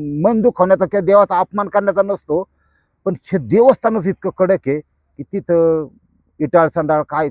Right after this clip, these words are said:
काही विषय झाला ना, प्रॉब्लेम येतोय बुवा. त्यामुळं मला कसं वाटतं, सगळं व्यवस्थित असावं. आपल्याला त्याच्यापासून तोटा नको. आपण एवढा खर्च करतोय, वेळ घालून, त्रास सहन करून जातोय ना, तर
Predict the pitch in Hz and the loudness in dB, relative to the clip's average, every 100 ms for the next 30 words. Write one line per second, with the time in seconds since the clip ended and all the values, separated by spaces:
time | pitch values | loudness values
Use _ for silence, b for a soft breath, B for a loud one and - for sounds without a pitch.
0 | - 160 175 175 - 147 156 160 123 117 | -4 -2 -2 -4 -6 -4 -2 -2 -4 -6
1 | 107 _ _ _ _ 123 110 110 107 90 | -10 _ _ _ _ -6 -6 -6 -8 -10
2 | 92 71 _ _ _ _ - 151 175 185 | -14 -16 _ _ _ _ -8 -2 2 2
3 | 151 156 185 202 190 170 - 180 185 185 | 0 -2 -2 0 0 -2 -2 -6 -6 _
4 | _ _ _ _ _ _ _ _ 160 160 | _ _ _ _ _ _ _ _ -4 0
5 | 160 147 135 120 120 101 87 143 185 180 | 0 -2 -4 -6 -6 -8 -6 -4 0 0
6 | 185 - _ _ - 156 160 170 170 - | 0 -2 _ _ -8 -4 -4 -6 -10 -4
7 | 202 196 165 143 135 165 180 180 - - | 0 0 0 0 -2 -2 -2 -2 -2 -4
8 | 139 165 170 147 160 147 160 170 165 151 | -4 -6 -6 -4 -4 -2 0 2 0 -2
9 | 143 131 _ _ _ _ - 202 - 226 | -4 -8 _ _ _ _ 0 0 2 0
10 | 185 175 160 170 - 151 143 156 _ 131 | 2 -2 0 -2 0 -2 -2 -6 _ -14